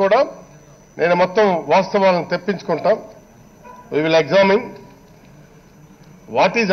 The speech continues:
appropriate. చూసిన తర్వాత దాని మీద నిర్ణయం ప్రకటిస్తాం. సరే, ఇప్పు-, ఇప్పుడేనా? ఇప్పుడేనా?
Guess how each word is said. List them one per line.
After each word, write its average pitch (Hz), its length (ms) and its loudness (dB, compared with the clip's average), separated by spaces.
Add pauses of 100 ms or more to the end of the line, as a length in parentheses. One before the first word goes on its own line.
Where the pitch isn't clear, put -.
appropriate. 196 680 0 (1400)
చూసిన 196 360 -2
తర్వాత 180 400 2 (880)
దాని 175 180 4
మీద 185 200 2 (680)
నిర్ణయం 175 300 0
ప్రకటిస్తాం. 165 560 -2 (760)
సరే, 202 240 4
ఇప్పు-, - 240 -4 (560)
ఇప్పుడేనా? 180 400 0 (1500)
ఇప్పుడేనా? 226 360 4